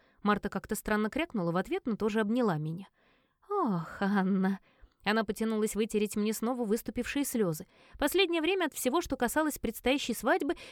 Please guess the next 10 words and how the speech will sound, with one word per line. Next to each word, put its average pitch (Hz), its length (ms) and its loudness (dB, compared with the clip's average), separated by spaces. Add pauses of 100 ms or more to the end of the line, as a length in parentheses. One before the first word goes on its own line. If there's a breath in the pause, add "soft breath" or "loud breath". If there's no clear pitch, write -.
я 294 140 6
становилась 277 560 0
ужасно 254 400 2
сентиментальной. 214 880 -2 (460 soft breath)
«У 427 40 2
тебя 156 360 0
опять 180 320 2
глаза 170 400 2
будут 185 280 0
красные». 220 640 2